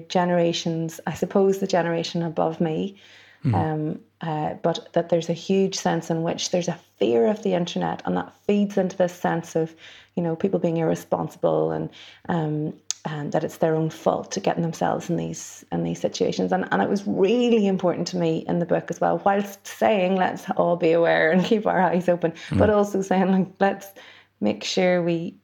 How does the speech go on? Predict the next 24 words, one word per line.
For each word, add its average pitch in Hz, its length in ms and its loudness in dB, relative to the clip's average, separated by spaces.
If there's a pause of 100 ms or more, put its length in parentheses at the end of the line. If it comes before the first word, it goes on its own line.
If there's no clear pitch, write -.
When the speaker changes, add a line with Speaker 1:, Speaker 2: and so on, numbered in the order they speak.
(180)
Speaker 1:
always 185 680 0 (480)
put - 260 -4
the 196 60 0
blame 190 320 2
in 180 120 0
the 175 80 2
right 180 220 2
<laughs> - 60 -4
place," 156 540 0
Speaker 2:
Mm. 104 360 4 (200)
Speaker 1:
that 175 100 6
it's 185 160 2
perpetrators 170 840 0 (440)
of 170 420 -2 (220)
horrific 180 640 -2 (320)
acts - 400 -4
who - 180 0
are 170 140 4
to 175 120 -6
blame - 340 -2
and - 160 0
not - 340 -2 (280)
people, 165 500 -2 (460)
um, 165 360 -4